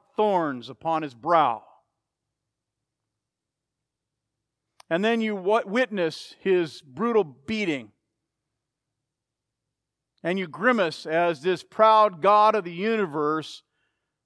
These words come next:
writhes in pain as they drive nails into his hands and drive nails into his feet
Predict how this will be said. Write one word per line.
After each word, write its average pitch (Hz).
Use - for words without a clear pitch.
writhes 208
in 190
pain 165
as 170
they 170
drive 190
nails 180
into 151
his 139
hands 151
and 131
drive 147
nails 160
into 147
his 135
feet 147